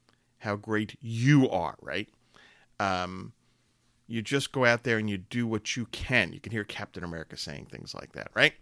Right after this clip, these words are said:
So Captain America, Steve Rogers, this character understands that he's fortunate. Um, he has great respect for others. He appreciates the situation he's in, the gifts that he has been given, and the opportunity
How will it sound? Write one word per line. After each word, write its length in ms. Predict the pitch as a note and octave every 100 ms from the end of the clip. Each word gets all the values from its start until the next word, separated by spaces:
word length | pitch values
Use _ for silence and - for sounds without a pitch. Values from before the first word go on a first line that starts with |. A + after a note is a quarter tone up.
| - - - - - -
So 260 | - C#3
Captain 400 | - E3+ D#3+ D#3
America, 560 | C3+ C#3 C3 C3 A#2 A2
Steve 280 | - - C#3
Rogers, 540 | B2+ A#2+ A#2+ A#2+ A2+ -
this 160 | A#2+
character 480 | - - A#2+ A#2 G#2+
understands 540 | A2 A2 - A2 G#2+
that 100 | A#2
he's 120 | E2+ -
fortunate. 520 | C3 C#3+ - C#3 C3+ _ _ _ _ _ _ _ _ _
Um, 480 | E2 E2 D#2 - - _ _ _ _ _ _
he 140 | A#2 G#2+
has 220 | G#2+ F#2+
great 340 | - A2 -
respect 400 | E2+ - C3 A#2
for 160 | - G#2
others. 520 | A2+ A2+ A2 A2 - _
He 80 | -
appreciates 800 | - - C3 - A#2+ A2 G#2 -
the 60 |
situation 580 | A2+ G#2+ A2+ G#2 G#2 G2+
he's 220 | F2+ E2+
in, 340 | G#2 A2 A2 A2+ _ _ _ _ _
the 80 | G#2+
gifts 400 | G2 A#2+ A#2 -
that 120 | A2
he 120 | A2
has 120 | G#2 G2
been 200 | G2+ F#2
given, 380 | G#2+ A2 A2 - _ _
and 160 | B2 A#2
the 100 | -
opportunity 1040 | A#2 B2+ C3+ - - A3+ A3+ F#2+ E2+ F#2